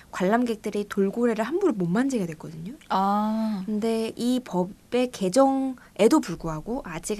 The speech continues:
Speaker 1: 한계가 좀 많다고 합니다.
Speaker 2: 음.
Speaker 1: 무엇보다 이제 돌고래 쇼와 같은 공연들 있잖아요. 이 공연은 아직 금지되지 않은 상태고 이제 새끼 고래가 높은 확률로 폐사가 된다고 해요.
Speaker 2: 음.
Speaker 1: 이거에 대한 대책도 아직 마련되지 않은 상태라고 합니다.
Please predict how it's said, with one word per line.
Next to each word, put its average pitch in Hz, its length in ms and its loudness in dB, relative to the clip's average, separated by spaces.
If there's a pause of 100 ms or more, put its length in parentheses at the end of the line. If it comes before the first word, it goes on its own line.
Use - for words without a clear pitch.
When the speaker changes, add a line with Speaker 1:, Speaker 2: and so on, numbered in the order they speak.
Speaker 1:
한계가 320 380 -2
좀 240 160 -6
많다고 190 440 -8
합니다. 175 480 -10
Speaker 2:
음. 202 680 0 (380)
Speaker 1:
무엇보다 240 720 0
이제 170 480 -6
돌고래 254 440 2
쇼와 254 280 0
같은 202 180 -4
공연들 254 560 -2
있잖아요. 151 400 -10
이 160 100 -4
공연은 233 520 0
아직 175 340 -6
금지되지 202 480 -2
않은 175 260 -6
상태고 190 640 -8 (680)
이제 180 400 -6 (640)
새끼 403 360 0
고래가 269 420 2
높은 320 580 0
확률로 269 400 0
폐사가 392 400 -2
된다고 180 420 -8
해요. 170 200 -10 (260)
Speaker 2:
음. 202 500 6
Speaker 1:
이거에 262 300 6
대한 247 160 2
대책도 220 500 -4
아직 185 220 -2
마련되지 185 540 -4
않은 160 280 -8
상태라고 185 440 -10
합니다. 190 280 -12